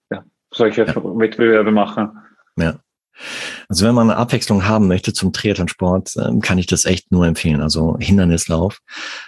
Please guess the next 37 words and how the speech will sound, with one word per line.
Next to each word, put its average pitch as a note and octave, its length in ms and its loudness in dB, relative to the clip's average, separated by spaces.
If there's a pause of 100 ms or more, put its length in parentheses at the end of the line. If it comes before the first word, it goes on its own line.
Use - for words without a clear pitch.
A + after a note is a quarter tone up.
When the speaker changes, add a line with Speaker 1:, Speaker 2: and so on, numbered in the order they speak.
(140)
Speaker 2:
Mm, F2 460 4
weil E2 100 2
ich E2 100 0
hab, C3 120 -2 (220)
wann G2 240 2
war A2+ 80 4
das? D2+ 340 -4 (200)
Zwanzig G2+ 560 -4
vierzehn - 500 -2
oder F#2+ 140 0
fünfzehn E2+ 420 0
habe D#2 100 0
ich D#2 80 -6
in E2+ 160 2
München F2+ 340 4
halt D#2 160 0
im E2+ 100 0
Olympiapark E2+ 580 0
den D#2+ 220 2
Spartan D#2 440 0
Race, - 360 -6 (160)
das F2+ 100 -6
Spartan D#2 420 0
Race D2 160 -4
gemacht. E2+ 300 -6 (760)
Speaker 1:
Mhm. A2 80 -6
Speaker 2:
Und, E2 340 0
ähm, D2+ 360 0 (240)
es - 240 -2
war - 240 -4
mega D#2 440 0
fun, - 260 0
ja. C#2 300 -4
Es - 100 -8
war D2+ 80 -2
richtig - 260 -4
geil. C2+ 240 -6